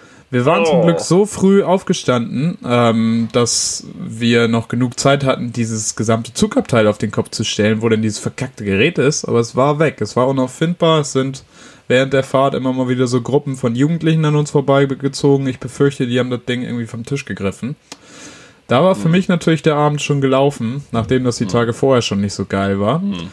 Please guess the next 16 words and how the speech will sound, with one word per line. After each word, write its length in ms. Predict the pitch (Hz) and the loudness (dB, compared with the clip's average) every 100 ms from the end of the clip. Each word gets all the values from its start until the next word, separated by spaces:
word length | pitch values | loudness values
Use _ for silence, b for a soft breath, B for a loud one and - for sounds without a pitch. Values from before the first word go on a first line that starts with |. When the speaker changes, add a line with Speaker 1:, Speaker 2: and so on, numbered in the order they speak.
| B B B - | B B B 0
Speaker 1:
Aber 240 | 135 139 | 2 2
gut, 160 | 110 90 | 0 -4
kannst 240 | 120 127 | -4 -2
nichts 180 | 120 - | -4 0
machen. 260 | 156 175 | 0 2
Was 160 | 147 127 | 2 0
willst 160 | 135 - | -2 0
du 40 | |
machen? 440 | 117 143 135 135 127 - - - - | 0 0 0 -2 -8 -16 -20 -18 -4
Irgendwie 440 | 120 123 117 120 | -2 0 2 2
halt 440 | 107 101 104 104 - | 2 0 0 -4 -4
dann 180 | 101 95 | -4 -2
umgestiegen, 880 | - 151 165 160 - 147 147 143 135 | -2 0 2 0 0 0 2 0 0
weiter 280 | 117 113 113 | 0 2 0
nach 360 | 104 98 - - - - | 0 -4 -6 -14 -20 -2
Kolding. 640 | 131 160 151 147 151 | 2 2 2 2 0